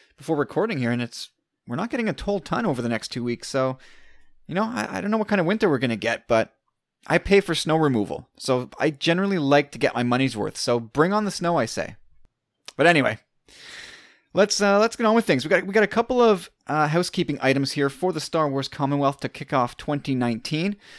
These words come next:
Uh, and the first, uh, not the greatest news of all time, but, you know, these things happen. So we have to, we have to say that, uh, Tim McMahon from the Less Than Twelve Parsecs podcast has had to step away from his show,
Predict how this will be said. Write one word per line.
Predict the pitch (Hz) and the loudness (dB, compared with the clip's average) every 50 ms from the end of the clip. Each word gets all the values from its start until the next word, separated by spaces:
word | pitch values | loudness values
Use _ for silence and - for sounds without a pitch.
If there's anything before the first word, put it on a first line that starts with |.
| - - - - | -20 -20 -16 -8
Uh, | - 165 180 - - | -4 -2 -2 -2 -2
and | 185 185 | -2 -4
the | 175 | -4
first, | 165 - - 277 285 254 214 202 202 - - - _ _ - | -6 -6 -4 0 0 2 2 0 -2 -4 -8 -12 _ _ -4
uh, | 147 165 170 175 180 180 - _ _ _ _ _ _ - | -2 0 2 2 0 0 -4 _ _ _ _ _ _ -6
not | 214 262 359 - | -6 -4 -4 0
the | - 226 | 0 0
greatest | 180 135 139 135 135 131 123 113 - - | 0 0 2 4 4 4 4 0 -2 -2
news | 127 127 123 | 0 0 0
of | 117 113 | 2 2
all | 120 117 120 | 4 4 4
time, | 117 - 143 135 135 160 208 220 202 _ _ | 2 0 0 0 2 2 0 -2 -4 _ _
but, | - 208 208 220 240 - - | 2 4 6 4 4 2 -2
you | 214 | -2
know, | 208 196 196 240 262 _ _ _ _ _ _ _ _ _ _ - - - - - - _ _ _ _ | 0 2 0 0 -2 _ _ _ _ _ _ _ _ _ _ -20 -20 -20 -20 -20 -20 _ _ _ _
these | - 156 165 - | -8 -8 -6 -2
things | 196 202 180 | -2 -2 0
happen. | - 160 147 151 - - 180 | 0 0 0 0 0 -2 -4
So | 180 - - 165 | -2 0 2 2
we | 156 147 165 175 | 2 2 2 0
have | 170 180 180 185 - - | 2 2 0 0 -2 -12
to, | - - | -10 -6
we | 156 | -2
have | 165 185 208 | 0 0 0
to | - 226 | 0 -4
say | 208 - - 156 143 | -6 -2 2 2 2
that, | 143 143 135 135 - | 4 2 2 0 0
uh, | 143 127 - | -4 -4 -4
Tim | - - 190 208 226 233 233 - - | -4 -2 0 0 0 0 -2 -4 -6
McMahon | 143 143 - - 139 143 147 147 | -8 -6 -2 0 2 2 2 0
from | 139 - 147 139 135 | -2 -2 0 0 0
the | 127 135 131 123 | 0 -2 -4 -2
Less | 120 139 147 147 - | 0 -2 -2 -2 -4
Than | 151 147 | -8 -10
Twelve | 139 - - 139 135 131 127 - - | -8 -6 -2 0 0 0 0 -2 -8
Parsecs | - - 131 131 - 131 117 - - | -6 -4 -4 -4 -2 -6 -6 -6 -6
podcast | - 120 110 - - 131 123 - | -4 -4 -4 -4 -4 -6 -6 -6
has | - 127 | -6 -6
had | 165 214 | -6 -6
to | - 202 | -6 -6
step | - - - 165 160 - | -6 -2 0 0 0 2
away | 156 135 131 139 139 127 113 | 0 2 4 4 4 4 2
from | - - 120 | -2 -4 -6
his | 120 120 113 | -4 -4 -6
show, | - - - 123 117 113 147 139 | -6 -4 0 0 0 0 0 -4